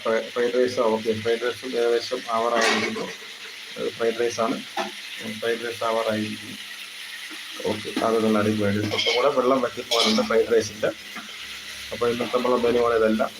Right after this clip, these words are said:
എല്ലാം കൂടെ ഒരുമിച്ചാണ് ചെയ്യുന്നത്. ആ, വീഡിയോയുടെ ലെങ്ത് കൂടുന്നതാണ് ഞാൻ പാർട്ട് by പാർട്ടാണ് ചെയ്യുന്നത്. മറ്റുള്ള വീഡിയോസും കാണാൻ മറക്കരുത്, കാണുക. ഓക്കെ, ഇനി നമുക്ക് ചിക്കൻ ഫ്രൈ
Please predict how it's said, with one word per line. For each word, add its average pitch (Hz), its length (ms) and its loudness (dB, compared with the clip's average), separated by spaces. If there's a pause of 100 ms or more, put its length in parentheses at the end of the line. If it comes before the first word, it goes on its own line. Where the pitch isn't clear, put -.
എല്ലാം 120 220 0
കൂടെ 127 160 6
ഒരുമിച്ചാണ് 131 440 4
ചെയ്യുന്നത്. 113 360 2 (1900)
ആ, 117 40 4 (200)
വീഡിയോയുടെ 123 420 4
ലെങ്ത് 139 320 4
കൂടുന്നതാണ് 147 480 8 (120)
ഞാൻ 131 200 4
പാർട്ട് 131 260 4
by 139 140 6
പാർട്ടാണ് 127 320 4
ചെയ്യുന്നത്. 127 260 2 (100)
മറ്റുള്ള 131 240 0
വീഡിയോസും 127 340 0
കാണാൻ 123 260 0
മറക്കരുത്, 120 460 -2
കാണുക. 117 220 2 (2250)
ഓക്കെ, 117 200 2 (2000)
ഇനി 127 120 2
നമുക്ക് 131 300 2
ചിക്കൻ 131 280 2
ഫ്രൈ 135 120 4